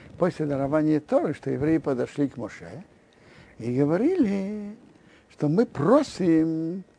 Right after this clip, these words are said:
э, что после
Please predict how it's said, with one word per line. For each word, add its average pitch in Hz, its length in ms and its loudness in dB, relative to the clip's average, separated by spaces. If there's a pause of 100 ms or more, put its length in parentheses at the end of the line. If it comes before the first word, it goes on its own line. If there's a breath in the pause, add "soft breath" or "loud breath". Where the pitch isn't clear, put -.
(600 soft breath)
э, 113 160 -10 (760 soft breath)
что 143 340 0 (260 soft breath)
после 123 520 0